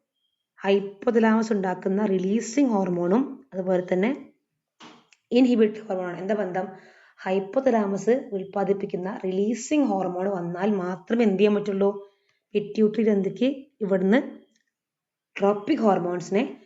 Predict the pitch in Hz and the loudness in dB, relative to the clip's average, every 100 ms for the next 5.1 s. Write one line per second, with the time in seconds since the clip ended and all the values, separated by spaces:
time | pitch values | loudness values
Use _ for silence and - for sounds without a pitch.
0 | _ _ 185 165 185 175 170 170 - 233 | _ _ -8 -6 -2 -2 -4 -8 -8 -8
1 | - - 247 208 160 151 - _ _ _ | -4 2 4 4 0 -6 -12 _ _ _
2 | _ _ _ _ 208 202 - - _ _ | _ _ _ _ -6 -6 -8 -14 _ _
3 | _ _ - 285 311 294 254 - 233 233 | _ _ 2 4 6 4 2 0 -2 0
4 | 240 226 220 208 233 185 185 185 190 190 | -2 -2 0 0 -2 -2 -2 -2 0 0
5 | 180 | 0